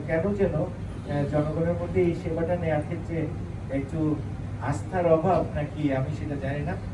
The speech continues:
আমরা কিন্তু খোলা মনে এই জনগণের সেবা করার জন্য কিন্তু আছি, আমরা আসছি। আমরা আশা করব যে আমাদের এই ভালো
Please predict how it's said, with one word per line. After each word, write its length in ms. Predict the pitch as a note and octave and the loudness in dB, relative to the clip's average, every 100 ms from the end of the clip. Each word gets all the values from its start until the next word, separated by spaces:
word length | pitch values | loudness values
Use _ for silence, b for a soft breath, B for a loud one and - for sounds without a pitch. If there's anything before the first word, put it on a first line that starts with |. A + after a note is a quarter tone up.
| - - | -8 -6
আমরা 260 | D#3 F3 G3+ | -2 -2 -2
কিন্তু 280 | G#3 G#3+ A3 - | -2 -2 -4 -2
খোলা 180 | G3 G#3 | 0 0
মনে 340 | G#3+ G#3+ - A#2 - - D3+ - - | 0 -2 -2 -4 -4 -2 -2 -2 -2
এই 240 | C3+ C3+ B2+ B2 - - - - - - - - - | -2 0 -2 -4 -6 -6 -8 -8 -8 -8 -8 -6 -4
জনগণের 500 | C#3 D3 D3+ F3 G3+ - - - - - - - - | -2 0 0 2 0 -2 -6 -6 -8 -8 -8 -8 -6
সেবা 200 | D3+ D3+ | 0 2
করার 260 | D#3 D#3 E3+ E3+ | 4 2 0 0
জন্য 160 | F3 E3 | -2 -4
কিন্তু 420 | - - D#3 - - - - - - - | -6 -4 -4 -4 -6 -10 -10 -10 -10 -6
আছি, 240 | A#2+ - - - - - - - - - | -4 -2 -4 -6 -6 -8 -8 -8 -8 -6
আমরা 260 | - A#2+ C3 | -2 0 0
আসছি। 480 | B2 B2 - A2+ F#2+ - - - - | -2 -4 -4 -6 -6 -6 -8 -8 -6
আমরা 260 | A#2+ C3+ D3+ | -2 4 4
আশা 200 | D3+ F3 | 4 2
করব 300 | F3+ F#3 F#3+ | 0 0 2
যে 100 | F#3 | 2
আমাদের 340 | D3+ D#3+ F3 | 0 0 0
এই 120 | E3+ D3+ | 0 0
ভালো 220 | D3 | 0